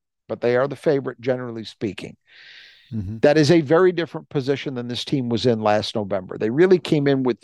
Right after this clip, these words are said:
Speaker 1: very little in the way of expectations beyond, "Hey, we, we think we should be a tournament team." That was about it.
Speaker 2: Yeah.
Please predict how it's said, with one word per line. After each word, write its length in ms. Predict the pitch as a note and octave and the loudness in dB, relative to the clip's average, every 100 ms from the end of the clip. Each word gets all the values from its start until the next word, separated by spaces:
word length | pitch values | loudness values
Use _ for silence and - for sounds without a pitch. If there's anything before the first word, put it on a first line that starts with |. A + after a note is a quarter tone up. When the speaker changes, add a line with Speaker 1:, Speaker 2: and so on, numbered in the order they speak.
| _ _ _ _ | _ _ _ _
Speaker 1:
very 380 | D3 A#2 E3 E3+ | -6 2 6 6
little 300 | D3+ C#3 C3+ | 6 4 2
in 80 | B2 | -2
the 60 | |
way 200 | A#2+ B2 | -2 0
of 100 | B2 | 0
expectations 920 | A#2+ A#2 - B2 - C3+ A#2+ C3+ A#2 | -2 -4 -8 -10 -4 -4 -4 -8 -12
beyond, 500 | G#2 B2+ B2 A#2+ A#2+ | -4 0 2 2 0
"Hey, 380 | A2 C3 B2 A#2+ - _ _ _ - | 2 4 4 2 -4 _ _ _ -14
we, 180 | B2+ - | -14 -6
we 120 | B2+ | -4
think 260 | - B2+ - | 0 0 2
we 100 | A#2 | 0
should 200 | - G#2 | 0 0
be 120 | A2 | 0
a 60 | |
tournament 440 | G2+ B2 G2 E2 - | 0 -2 -4 -6 -12
team." 220 | - C2+ - _ | -12 -12 -14 _
That 100 | B2 | 2
was 140 | C3 | 2
about 280 | A#2+ C3+ B2+ | 4 2 4
it. 60 | A2+ | 2
Speaker 2:
Yeah. 160 | A#2 | -2